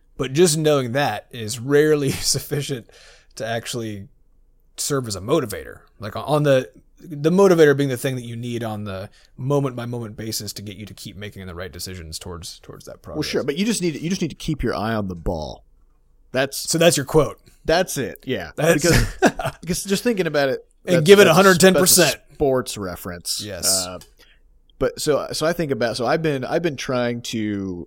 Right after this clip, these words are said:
Speaker 2: uh, gain, I've been trying to lift weights and gain weight, um, and become stronger, just arbitrarily for no, for no really good reason. But, uh, but because I need to be in the gym and I need to stay in good shape.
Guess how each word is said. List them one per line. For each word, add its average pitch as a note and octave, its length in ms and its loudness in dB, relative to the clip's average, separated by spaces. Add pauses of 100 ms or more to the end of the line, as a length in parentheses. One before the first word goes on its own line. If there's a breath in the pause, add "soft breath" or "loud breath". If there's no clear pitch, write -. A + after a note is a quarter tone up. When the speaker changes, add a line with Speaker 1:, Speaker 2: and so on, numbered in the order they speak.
Speaker 2:
uh, E2 280 -14 (200)
gain, A#2 300 -4
I've G#2 80 -4
been D3 80 -4
trying F3 160 -2
to B2+ 60 -6
lift A#2+ 260 -4
weights G2+ 680 -8
and F#2+ 320 -12
gain F#2 400 -10
weight, B1 420 -16 (340)
um, D2 440 -16 (100)
and F#2+ 140 -10
become F#2 300 -12
stronger, C#2+ 580 -12
just - 300 -4
arbitrarily - 720 -10 (160)
for B2 100 -8
no, G2+ 200 -10 (100)
for C#3+ 100 -6
no C3+ 100 0
really A#2 220 -6
good G2+ 160 -12
reason. F#2+ 380 -18
But, A2+ 140 -8 (1120)
uh, F#2+ 320 -8 (100)
but D3 220 -4
because C#3+ 240 -2
I C3 100 -2
need B2+ 200 -6
to A2 60 -8
be A2 240 -4
in G#2 60 -6
the G2+ 80 -6
gym G2+ 200 -6
and F#2 100 -8
I F#2+ 60 -8
need G#2 180 -8
to F#2 100 -10
stay G2 580 -4
in G2+ 280 -10
good G#2 220 -4
shape. C#3+ 460 -2